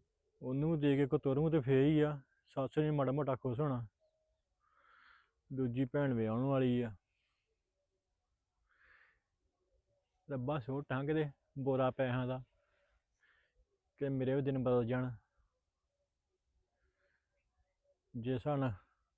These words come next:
ਹਾਲਾਤ ਵਾ, ਇੱਧਰ ਤੇ ਮਰ ਮਰ ਕੇ ਜੀਣਾ ਪੈਣ ਡਿਆ ਵਾ।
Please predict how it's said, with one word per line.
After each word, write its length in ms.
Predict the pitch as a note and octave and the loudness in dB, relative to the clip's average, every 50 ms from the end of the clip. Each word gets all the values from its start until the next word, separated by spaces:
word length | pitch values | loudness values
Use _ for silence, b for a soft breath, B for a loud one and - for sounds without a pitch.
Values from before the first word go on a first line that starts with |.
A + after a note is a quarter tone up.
| _ _ _ - C3+ | _ _ _ -6 -2
ਹਾਲਾਤ 360 | C3+ C3+ C3 A#2+ G#2+ G2+ B2+ | 0 0 0 0 0 0 0
ਵਾ, 240 | C3+ C3 B2+ B2+ - _ _ _ _ _ _ _ _ _ _ _ _ _ _ _ _ _ _ _ _ _ _ - | 0 -2 -2 -4 -8 _ _ _ _ _ _ _ _ _ _ _ _ _ _ _ _ _ _ _ _ _ _ -10
ਇੱਧਰ 260 | - C3 B2 A#2 C3+ | -6 -6 -4 -2 -2
ਤੇ 60 | B2 C3+ | -2 0
ਮਰ 200 | C3+ C3 B2 A#2+ | 0 0 0 0
ਮਰ 220 | A#2+ B2 B2+ B2 | 0 0 -2 -2
ਕੇ 120 | - C#3+ | -2 -2
ਜੀਣਾ 260 | B2+ B2 B2 A#2+ A2+ G#2 | -2 0 0 0 -2 -2
ਪੈਣ 260 | - A2+ G#2+ G#2 G2 | -2 -4 -4 -4 -4
ਡਿਆ 240 | F#2+ G2+ A2 A#2 B2 | -4 -4 -4 -4 -4
ਵਾ। 160 | B2 A2+ | -6 -8